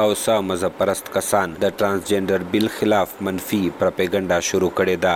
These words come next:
چې له کبله یې د دوی ژوند په خطر کې دی. د سپتمبر په درویشتمه اسلام آباد پریس کلب خبري غونډې ته نرخزیانو وویل چې زموږ خلاف بې بنیاده پروپاګاندا شروع کړې شوې ده.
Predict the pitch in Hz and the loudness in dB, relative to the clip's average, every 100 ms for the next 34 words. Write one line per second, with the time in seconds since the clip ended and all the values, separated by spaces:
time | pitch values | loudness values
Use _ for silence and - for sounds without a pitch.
0 | - - 95 92 - 95 95 104 101 113 | -2 -2 0 2 0 0 0 0 0 0
1 | 123 110 92 98 92 104 98 85 - 101 | 0 0 2 0 2 0 0 -2 -2 0
2 | 92 98 92 95 87 92 85 92 80 110 | 0 -2 0 -2 0 -2 0 0 0 0
3 | 120 - 120 - 127 123 143 143 147 131 | -2 0 -4 0 -2 0 0 0 -2 0
4 | 110 98 95 - 110 104 117 120 - 90 | 0 0 -2 0 -2 0 -2 -4 0 -2
5 | 90 95 90 98 92 - 107 95 104 92 | 0 -2 -2 -2 -2 0 -2 -2 -2 0
6 | 104 98 101 101 95 104 117 107 92 - | 2 2 0 0 -2 0 -2 -2 -4 -4
7 | 90 101 101 101 92 113 98 92 113 131 | -2 0 2 0 2 2 2 2 0 0
8 | 104 98 104 107 98 - 92 101 117 110 | -2 0 0 0 -4 -2 0 0 0 0
9 | 104 92 98 107 95 92 - 90 - 87 | 0 2 2 2 2 0 0 -2 -2 0
10 | 101 95 90 85 - 95 90 - 90 87 | 0 0 0 0 0 0 0 2 0 2
11 | 104 90 82 92 | 2 0 2 2